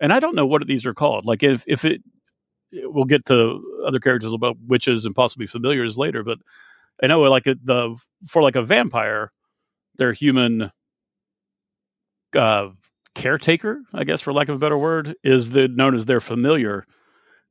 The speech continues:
I don't know if there's a word for, like, <laughs> in this situation for, with the animal with intelligence or whatever in their own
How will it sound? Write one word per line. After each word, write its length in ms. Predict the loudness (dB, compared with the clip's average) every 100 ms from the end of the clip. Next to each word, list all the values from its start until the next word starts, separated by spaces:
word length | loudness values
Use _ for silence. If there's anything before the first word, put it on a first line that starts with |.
| -2
I 140 | 0
don't 260 | 2 2 4
know 180 | 4 4
if 100 | 2
there's 200 | 0 0
a 60 |
word 420 | 0 2 2 0
for, 300 | 0 0 0
like, 320 | 0 -2 -4 -8
<laughs> 40 |
in 280 | -2 0 2
this 180 | 0 2
situation 640 | -2 -4 -8 -10 -10 -10
for, 200 | -6 -6
with 140 | -2
the 140 | 0 2
animal 540 | 4 2 2 0 -2 _ _ _ _ _ _ _
with 240 | -2 0 0
intelligence 600 | 2 4 4 2 -2 -4
or 80 |
whatever 280 | -2 -2 -2
in 100 | -2
their 160 | -2 -2
own 420 | -4 -6 -8 -12